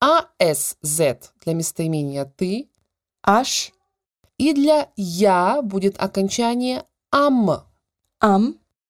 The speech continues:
Speaker 1: Смотрите, глагол ждать.
Speaker 2: Czekać.
Speaker 1: И получаем: я жду.
Speaker 2: Я czekam.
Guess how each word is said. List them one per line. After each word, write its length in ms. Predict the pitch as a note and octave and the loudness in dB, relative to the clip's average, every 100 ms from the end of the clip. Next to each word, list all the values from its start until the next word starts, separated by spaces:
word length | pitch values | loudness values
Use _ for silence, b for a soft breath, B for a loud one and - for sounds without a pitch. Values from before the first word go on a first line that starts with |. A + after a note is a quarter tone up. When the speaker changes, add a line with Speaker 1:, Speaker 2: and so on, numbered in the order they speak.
| _ | _
Speaker 1:
Смотрите, 600 | - - A3+ G#3 - - _ | -10 -4 0 -2 -4 -12 _
глагол 460 | G3 G#3 A#3+ D4+ - - | -2 2 2 2 -2 -10
ждать. 580 | E3 F3+ F3 C3 - _ _ - | -8 0 0 0 -10 _ _ 0
Speaker 2:
Czekać. 680 | D#4+ D4+ - E3+ - - - - _ - | 0 0 -4 -6 -6 -8 -10 -20 _ -8
Speaker 1:
И 60 | B3+ | 0
получаем: 600 | D#4 D#4 - G3+ C#3 C3+ _ _ _ - | 2 2 0 -2 -2 -6 _ _ _ -14
я 400 | E3 F3 C4+ F4 | -4 0 2 2
жду. 420 | A3+ E3 D#3 A#2+ _ _ _ _ | -2 -4 -4 -4 _ _ _ _
Speaker 2:
Я 420 | G#3 G3+ F#3 A3+ - _ _ _ | 2 4 4 0 -8 _ _ _
czekam. 540 | - C#4+ - F#3+ E3 | -2 -2 0 -2 -2